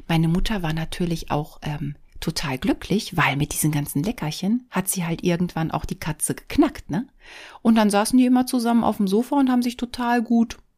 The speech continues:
vertragen. Ernährung ist da ja mal scheißegal, solange die Oma die Kinder knackt mit Süßigkeiten, ja, egal, egal. Ja, und mit Fredo, da war Futtern überhaupt kein Problem, der ist ja kein Kostverächter. Da stehen ja dann fünf Näpfe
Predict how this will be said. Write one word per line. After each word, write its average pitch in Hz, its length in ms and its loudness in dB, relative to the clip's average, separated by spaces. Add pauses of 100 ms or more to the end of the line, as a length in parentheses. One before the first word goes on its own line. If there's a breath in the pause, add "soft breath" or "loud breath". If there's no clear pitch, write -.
(200)
vertragen. 170 640 4 (240)
Ernährung 170 380 4
ist 196 160 0
da 151 80 8
ja 165 100 6
mal 202 120 4
scheißegal, 180 640 4 (100)
solange 165 360 0
die 170 100 0
Oma 185 260 4
die 185 140 -2
Kinder 180 400 2 (140)
knackt - 380 0
mit 220 140 6
Süßigkeiten, 196 920 2 (240)
ja, 151 320 4 (640 soft breath)
egal, 190 400 6
egal. 185 380 2 (500)
Ja, 196 180 10
und 180 220 6
mit 175 140 4
Fredo, 277 500 6 (240 loud breath)
da 220 160 6
war 214 400 6
Futtern 220 640 2
überhaupt 180 480 2
kein 220 200 6
Problem, 240 340 4
der 214 100 2
ist 190 100 0
ja 196 80 2
kein 180 200 -2
Kostverächter. - 680 -2 (100)
Da 180 180 6
stehen 269 280 4
ja 226 120 4
dann 190 160 4
fünf 247 340 4
Näpfe - 460 2